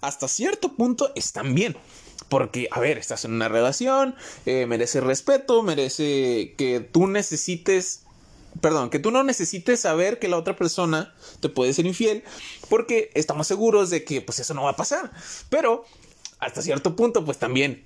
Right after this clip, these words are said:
oye, eh, no, <laughs> no te pases de límite con alguien, con ella o con él. Entonces, pues, eh, hasta cierto punto, pues, se entiende. Ahora, los celos que son malos son los que llegan a golpes, los que llegan a discusiones,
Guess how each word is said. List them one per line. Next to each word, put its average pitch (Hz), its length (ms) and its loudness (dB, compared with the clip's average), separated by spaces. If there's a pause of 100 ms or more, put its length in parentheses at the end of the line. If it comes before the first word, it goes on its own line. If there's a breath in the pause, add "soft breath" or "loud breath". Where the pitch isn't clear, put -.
oye, 147 400 -2 (200)
eh, 110 600 2
no, 120 720 4
<laughs> 277 720 0
no 156 180 2
te 185 80 0
pases 165 340 -2
de 190 100 4
límite 208 420 0
con 139 180 0
alguien, 147 460 -2
con 113 580 2
ella 135 300 0
o 127 100 0
con 135 160 0
él. 190 180 -2 (220 loud breath)
Entonces, 147 640 -2
pues, - 840 -2 (120)
eh, 117 420 4
hasta 110 180 -6
cierto 139 340 -2
punto, 190 300 2
pues, 117 200 -6
se 123 160 -6
entiende. 214 540 0 (440 loud breath)
Ahora, 131 260 0
los 123 220 -2
celos 277 480 2
que 165 100 -6
son 147 240 -2
malos 190 500 2 (100)
son 131 340 0
los 131 180 4
que 123 300 -2
llegan 113 320 0
a 113 80 0
golpes, 160 640 4
los 123 240 2
que 117 100 0
llegan 113 240 -2
a 113 40 -6
discusiones, 165 800 -2